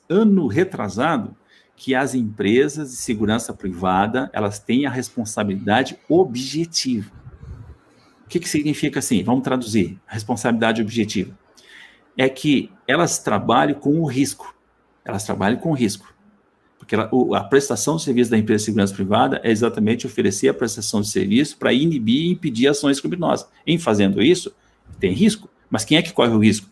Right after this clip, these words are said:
O vigilante. Então, por, não existe E P I pra evitar os riscos do vigilante. Não tem E P I. Não tem, não tem como você fazer um E P I pra dizer, "Não, não vai ter esse risco de morte e nem risco à integridade física." Então,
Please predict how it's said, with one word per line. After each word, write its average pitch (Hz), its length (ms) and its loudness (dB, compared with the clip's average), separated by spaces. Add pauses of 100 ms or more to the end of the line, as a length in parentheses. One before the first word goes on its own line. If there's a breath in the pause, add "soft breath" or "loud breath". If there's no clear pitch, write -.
(120)
O 127 80 -6
vigilante. 113 600 -4 (640 soft breath)
Então, 170 460 2 (360 soft breath)
por, 156 200 -2
não 156 140 6
existe 165 420 4
E 147 40 4
P - 160 -2
I 131 340 4
pra 120 180 0
evitar 123 340 2
os 143 160 -2
riscos 127 440 -6
do 127 200 2
vigilante. 95 540 -6 (100)
Não 143 140 -2
tem 220 200 2
E 185 60 2
P 117 120 0
I. 90 180 -2 (760)
Não 151 80 -6
tem, 233 200 4
não 135 200 2
tem 202 160 4
como 208 140 -2
você - 140 -6
fazer 113 240 0
um 113 100 4
E 110 60 4
P 107 140 0
I 107 180 4
pra 123 100 0
dizer, 117 160 0
"Não, 110 120 2
não 113 120 2
vai 147 140 0
ter 151 140 0
esse 135 220 0
risco 120 300 0
de 113 100 2
morte 107 520 2
e 151 40 -2
nem 143 200 2
risco 135 240 -2
à 139 40 0
integridade 123 440 0
física." - 280 -6 (340 soft breath)
Então, 151 500 2